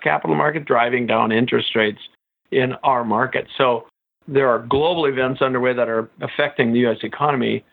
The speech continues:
directly. And the other one, of course, which we mentioned earlier, is tariffs. And you can see each day as the commentary is made about whether there's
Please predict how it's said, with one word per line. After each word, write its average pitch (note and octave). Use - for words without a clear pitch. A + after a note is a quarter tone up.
directly. C3+
And C3
the D3+
other C#3+
one, B2+
of A#2+
course, A#2+
which A#2+
we A#2+
mentioned A#2+
earlier, A#2
is B2
tariffs. A#2+
And B2
you C#3
can C3+
see C#3
each G3
day C3+
as C3
the B2
commentary C#3+
is B2
made B2+
about B2
whether B2+
there's A2+